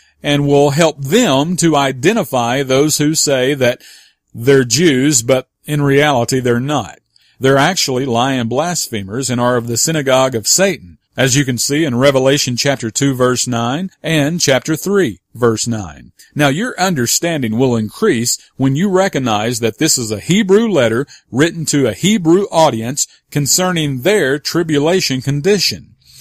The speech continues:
This is not doctrine for the church, the body of Christ. It's doctrine for the Hebrew people of Israel,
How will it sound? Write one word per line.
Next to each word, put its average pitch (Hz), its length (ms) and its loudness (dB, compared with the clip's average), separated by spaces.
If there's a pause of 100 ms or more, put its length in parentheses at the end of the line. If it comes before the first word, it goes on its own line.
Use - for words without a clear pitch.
(320)
This 147 240 4
is 135 160 2
not 170 320 -2
doctrine 151 420 0
for 139 120 -2
the 127 100 0
church, 147 360 -2
the 139 100 -2
body 120 260 2
of 113 100 -2
Christ. - 540 -6 (260)
It's 180 200 2
doctrine 135 500 0
for 160 120 -2
the 156 120 2
Hebrew 139 460 2
people 156 380 -4
of 175 120 0
Israel, 196 480 -2